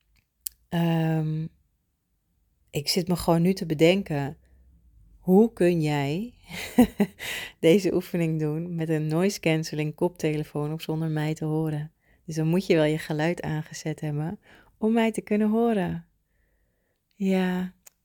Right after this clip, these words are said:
dat heb je wel eens, hè, dit soort dingen. Maar goed, daar had jij waarschijnlijk al over nagedacht. Ehm, je kan dus <laughs> die oefening doen.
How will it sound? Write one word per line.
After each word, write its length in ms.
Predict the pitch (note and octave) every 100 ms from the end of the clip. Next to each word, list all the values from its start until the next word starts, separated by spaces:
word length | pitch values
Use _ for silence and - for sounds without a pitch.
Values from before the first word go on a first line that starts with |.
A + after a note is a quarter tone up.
| _ _ _ _ _ _ _ _ _
dat 140 | G3 F#3+
heb 140 | F3+
je 120 | -
wel 140 | E3+ D#3+
eens, 140 | D#3+
hè, 140 | D#3+
dit 140 | D#3+ D#3+
soort 180 | E3+ D#3
dingen. 400 | D#3 D#3 D#3+ - _ _ _ _ _ - _
Maar 160 | F3 F3
goed, 200 | - D#3
daar 120 | E3+
had 120 | G3+
jij 140 | A3
waarschijnlijk 440 | A#3 A#3 G#3+ F#3+ F#3
al 80 | D#3+
over 200 | D#3+ D#3+
nagedacht. 760 | E3+ B3+ A3 G3 G#3 - - _ _ _ _ _ _
Ehm, 580 | - G#3 G#3+ G#3+ G#3+ G#3+ - _ _ _ _ _ _ _ _ _ _ _ _ _ _ _ _ _ _ _ _ _ _
je 120 | F#3+
kan 240 | F#3+ C#4+
dus 400 | D4+ A#3 A#3+ - - - - - -
<laughs> 1080 | - G#3+ - G#3 - G3+ G3+ - - C#4 -
die 200 | G3+ G3+
oefening 440 | G#3 - F3+ F3 E3
doen. 320 | D#3+ D#3+